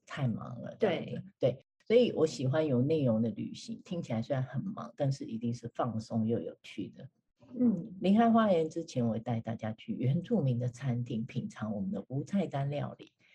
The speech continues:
Speaker 1: 沿途顺便走走看看有什么好吃好买，带一些东西回家跟亲友分享，怎么样？听起来这一次？
Speaker 2: 很不错，很不错。
Speaker 1: 嗯？ <laughs>
Speaker 2: 对，因为原住民那个无菜单料理我有品尝过，很推荐大家去。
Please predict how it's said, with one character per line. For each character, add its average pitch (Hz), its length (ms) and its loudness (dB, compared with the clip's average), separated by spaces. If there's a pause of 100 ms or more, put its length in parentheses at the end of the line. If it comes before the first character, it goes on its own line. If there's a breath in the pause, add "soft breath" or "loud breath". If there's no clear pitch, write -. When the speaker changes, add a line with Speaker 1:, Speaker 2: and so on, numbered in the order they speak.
(120 soft breath)
Speaker 1:
沿 160 200 2
途 139 200 0
顺 156 180 2
便 131 180 0
走 143 220 2
走 180 200 2
看 139 200 -6
看 127 180 -2
有 120 100 -2
什 120 140 -6
么 113 80 -4
好 117 300 -6
吃 226 280 0
好 139 200 -2
买， 135 220 0
带 127 160 0
一 127 60 0
些 127 120 -4
东 123 180 -2
西 135 160 -4
回 123 200 -6
家 131 220 -2
跟 147 240 -6
亲 202 260 2
友 143 220 0
分 123 200 0
享， - 300 -6
怎 - 100 -10
么 113 60 0
样？ 107 240 -6
听 113 180 2
起 - 120 -6
来 - 200 -8 (200)
这 135 80 -4
一 - 20 0
次？ 240 100 4
Speaker 2:
很 233 120 8
不 247 60 4
错， 285 300 2
很 190 140 2
不 214 80 -4
错。 196 340 4
Speaker 1:
嗯？ - 80 -18 (160)
<laughs> - 320 2
Speaker 2:
对， 226 640 4
因 262 80 2
为 294 140 6
原 233 180 8
住 247 160 4
民 202 160 4
那 226 100 2
个 220 80 0
无 175 120 -2
菜 208 180 0
单 190 180 0
料 185 200 2
理 143 260 -6
我 170 140 2
有 180 160 2
品 - 180 -6
尝 139 260 -6
过， 151 220 2
很 190 240 -4
推 196 180 2
荐 190 240 2
大 160 80 -2
家 151 220 -2
去。 - 480 -8